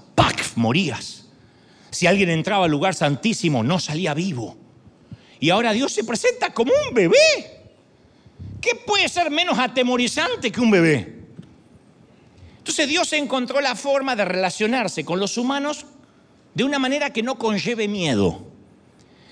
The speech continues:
Esto es la encarnación que tanto hemos escuchado. ¿Qué es la encarnación? Yo una vez entendí la encarnación con este ejemplo que te voy a dar, te lo voy a regalar por la misma ofrenda, por el mismo precio. Leí de un hombre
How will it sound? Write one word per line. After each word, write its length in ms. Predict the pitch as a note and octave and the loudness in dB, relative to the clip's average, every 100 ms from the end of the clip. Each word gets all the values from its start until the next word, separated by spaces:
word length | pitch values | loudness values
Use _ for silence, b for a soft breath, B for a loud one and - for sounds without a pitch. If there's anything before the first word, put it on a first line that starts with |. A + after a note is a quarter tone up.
| B B B _ - | B B B _ -4
Esto 240 | G3 B3 | 2 2
es 60 | G#3+ | 4
la 160 | G3 | 2
encarnación 1160 | G3+ A3 A3+ A3+ G#3 F3+ F3 D3+ - F#3 E3 B2 | 0 -4 -6 -4 -4 -2 -2 -2 -2 -2 0 0
que 100 | B2 | -2
tanto 320 | D#3+ E3 D#3+ | -2 -2 -2
hemos 240 | D#3+ D#3 | -2 -2
escuchado. 420 | C#3+ C3+ E3 C#3+ | -2 -2 -2 -2
¿Qué 100 | - | -2
es 100 | C4+ | -2
la 140 | D3 B2 | -2 -2
encarnación? 640 | A2 A#2+ A2 A2+ G#2 G#2+ | -2 -4 -2 -4 -2 -4
Yo 100 | G#2 | -2
una 160 | A3+ G#3 | -2 0
vez 160 | A3 | 0
entendí 400 | G#3 E3+ E3 E3+ | -2 -2 -4 -2
la 100 | F#3+ | -2
encarnación 920 | E3+ C#3+ C#3+ C#3 C3+ - F#3+ G#3 A#3 - B B B B | -2 -2 -2 -2 -4 -2 -2 -2 -8 -16 B B B B
con 160 | - F3 | -4 -2
este 160 | F#3+ F3+ | -2 -2
ejemplo 360 | G#3 G#3 F#3 | -2 -2 -2
que 120 | D3+ | -2
te 100 | B2+ | -2
voy 220 | C#3+ D#3+ D#3+ | -2 0 0
a 80 | |
dar, 160 | D3 E3+ | 0 -2
te 100 | D3+ | -2
lo 100 | C3 | -2
voy 120 | C#3+ | -2
a 80 | D#3 | -2
regalar 480 | C3+ B2 C#3 D#3+ D#3 | -2 -2 0 -2 -4
por 100 | C3+ | -4
la 100 | A#2+ | -2
misma 260 | D3 C#3+ | 0 -2
ofrenda, 500 | A#2+ G#2 F#2 E2 F2 | -2 -2 -2 -2 -6
por 100 | - | -4
el 80 | A#2 | -2
mismo 320 | C#3 D3 B2 | 0 0 -2
precio. 340 | - D#2+ - - - - - - - - - - - B B B B - | -4 -8 -8 -12 -18 -20 -20 -20 -20 -20 -20 -20 -20 B B B B -2
Leí 180 | C3 A3 | 0 2
de 80 | |
un 140 | A#3+ A#3+ | 2 2
hombre 400 | C#4+ A#3 F#3 | 2 2 0